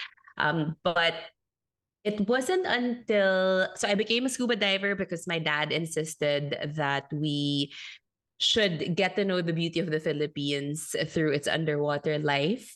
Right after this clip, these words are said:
And I remember scuba diving and seeing trash underwater. And it was just like a,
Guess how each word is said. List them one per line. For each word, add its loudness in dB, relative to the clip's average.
And -2
I 0
remember 0
scuba -2
diving -2
and 2
seeing 2
trash 0
underwater. 0
And 0
it -4
was -2
just -4
like 0
a, 0